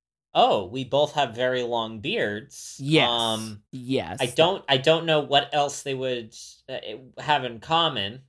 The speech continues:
Speaker 1: I guess.
Speaker 2: Yeah. Well,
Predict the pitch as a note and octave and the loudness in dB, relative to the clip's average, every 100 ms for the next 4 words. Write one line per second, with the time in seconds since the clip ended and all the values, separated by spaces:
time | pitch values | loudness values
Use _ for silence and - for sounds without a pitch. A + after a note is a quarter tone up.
0 | _ A#2+ A2 G#2+ B2 - - _ _ _ | _ -4 0 -2 -2 -12 -16 _ _ _
1 | - _ _ _ _ _ _ _ _ - | -20 _ _ _ _ _ _ _ _ -14
2 | A2 C#3 F3 A3+ D4 D#4+ G4 A#4+ - _ | -10 -8 -4 2 4 6 4 4 -2 _
3 | _ _ _ E3+ A#3+ D4+ F#4+ G#4+ | _ _ _ 4 6 8 6 4